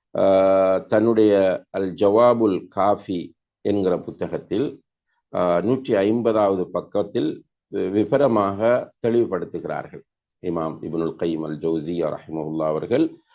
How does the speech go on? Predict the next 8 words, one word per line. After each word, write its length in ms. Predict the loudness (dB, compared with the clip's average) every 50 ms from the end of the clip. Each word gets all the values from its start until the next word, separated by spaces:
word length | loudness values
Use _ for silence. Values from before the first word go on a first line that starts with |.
| _ _ _
அல் 240 | -2 0 0 0
ஜவாபுல் 640 | 0 2 2 2 4 4 4 4 4 2 0 -2 -2
காஃபி 400 | -2 -2 0 0 0 -2 -4 -6
என்கிற 360 | -6 -6 -6 -6 -6 -6 -6
புத்தகத்திலே 680 | -6 -6 -10 -10 -10 -8 -6 -6 -6 -6 -6 -4 -2 -2
இது 140 | -2 -2
தொடர்பாக 520 | -2 -2 -2 -2 -2 -2 0 0 0 0 -2
சொல்லும்போது, 1000 | -6 -6 -6 -4 -4 -4 -4 -4 -4 -6 -6 -4 -2 0 0 0 0 0 -4